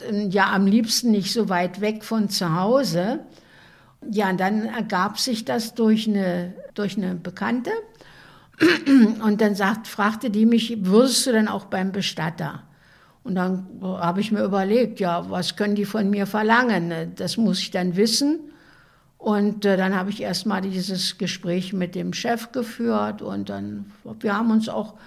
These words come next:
von Anfang an gut verstanden. Also ich hab dann sogar,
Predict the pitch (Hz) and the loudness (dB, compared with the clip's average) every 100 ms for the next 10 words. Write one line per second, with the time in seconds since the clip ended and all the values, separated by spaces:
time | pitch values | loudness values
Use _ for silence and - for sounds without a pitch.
0 | - - - 226 220 220 226 226 226 226 | -20 -20 -4 -2 2 2 2 0 0 2
1 | 220 220 220 220 226 220 - 240 214 220 | 2 4 2 0 -4 -4 -4 -4 2 4
2 | 208 156 170 185 220 196 196 185 196 214 | 4 2 -6 -10 -10 -8 -8 -8 -8 -8
3 | - - _ _ _ _ _ _ - 185 | -12 -18 _ _ _ _ _ _ -6 -4
4 | - 214 196 196 196 185 202 208 196 - | 2 2 4 2 4 6 6 6 0 -6